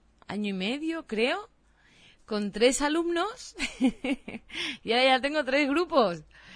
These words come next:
y, y subiendo, ¿eh? Esto es una locura, pero bueno, muy bien, me alegro porque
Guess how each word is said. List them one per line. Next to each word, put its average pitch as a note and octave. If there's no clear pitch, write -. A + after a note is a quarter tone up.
y, G#3+
y F#3+
subiendo, F#3+
¿eh? A3+
Esto B3
es B3
una A#3+
locura, G#3+
pero F3+
bueno, A#3+
muy C4
bien, A3
me G3
alegro C4+
porque A#3